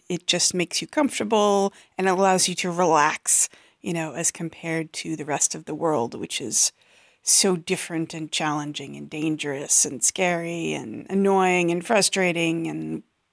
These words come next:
whatnot. Um, and that's certainly nice to have friendships like that. But that's not love, as far as I'm concerned. Love is something much deeper and much darker and much more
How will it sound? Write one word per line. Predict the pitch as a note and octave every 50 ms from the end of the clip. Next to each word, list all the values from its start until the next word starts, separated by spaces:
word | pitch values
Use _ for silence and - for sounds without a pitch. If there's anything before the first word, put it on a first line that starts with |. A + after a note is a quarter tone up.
| _
whatnot. | - - - - - - - - - _ _ _ _ _ _ _ _ _ _ _ _ _ _ _ _ _ _ _ _ - - - - - - - - _ _ _ _
Um, | A3 G#3 F#3+ F#3 F3+ E3+ F3 F3 F3+ - _ _ _ _ _ _ _ _ _ _
and | - F4
that's | F#4 F4+ -
certainly | - F#4+ D4 A#3+ A3 G#3
nice | G#3 G3+ G3 F3+ C#3+ - - - -
to | -
have | F#3 F#3 F3+ E3 D#3+
friendships | - - F#3+ F#3+ F3+ - - E3+ - - - -
like | - - - - _
that. | - - - - _ - - - _ _ _ _ _ _ _ _ _ _ _ _ _
But | - -
that's | C4+ B3+ - -
not | A3+ F#3+ F#3
love, | F3+ D#3+ - B1 - - - _ _ _ _ _ _ _
as | - - -
far | - F3
as | D#3+ E3 -
I'm | - F#3+ F#3 G3
concerned. | - D#3+ D#3 - - - - - - - - _ _ _ _ _ _ _ _ _ _ _ _ _ _ -
Love | A3 A3+ A#3 G#3+
is | G#3 G3
something | - A3 G3 G3 - F#3 F3 E3+ E3 E3 D#3+ E3 F#3+ _ _ _ _ _ _ _ _ _ _ _ _ _ _ _ _ _ _ _
much | G#3+ G#3 G#3 G3 - -
deeper | - - G3+ G3 - - F#3+ F#3
and | F3+ F3 F3
much | F3+ F3+ - - - -
darker | F3+ E3 E3+ - - F3 E3+ E3+ E3
and | E3 E3 E3 E3+
much | F3 F3 E3+ - - -
more | E3+ E3+ E3 E3 D#3+ D#3+ D#3+